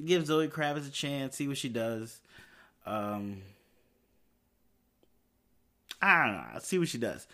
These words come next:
But speaking of the Batman, Paul Dano, I believe I pronounced that right.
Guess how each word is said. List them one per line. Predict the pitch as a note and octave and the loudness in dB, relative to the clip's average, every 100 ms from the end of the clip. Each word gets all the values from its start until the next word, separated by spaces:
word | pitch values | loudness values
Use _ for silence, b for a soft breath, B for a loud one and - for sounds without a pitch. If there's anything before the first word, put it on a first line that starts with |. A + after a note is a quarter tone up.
| B B B B _ | B B B B _
But | D#3+ E3 C#3+ - - | 6 6 4 -4 -12
speaking | - F#3+ G3 E3+ D#3 | -6 0 4 6 6
of | B2 | 6
the | A2+ | 2
Batman, | A2+ D3+ C#3+ C#3+ D3 D3 C#3+ C#3+ C#3+ - b b b _ | 4 6 6 4 4 4 2 0 -4 -10 b b b _
Paul | - D#3+ D#3+ D3+ | -4 2 2 2
Dano, | C#3 F3+ F#3+ F#3+ F#3+ F#3+ F#3 F3 _ _ _ _ _ _ _ _ - | 2 2 4 4 4 2 -2 -8 _ _ _ _ _ _ _ _ -16
I | - - | -12 0
believe | C3+ G#3 E3 | 4 6 4
I | |
pronounced | - C3 C#3 D3 | 2 0 -2 0
that | E3+ | 0
right. | E3+ F#3+ - | 2 0 -2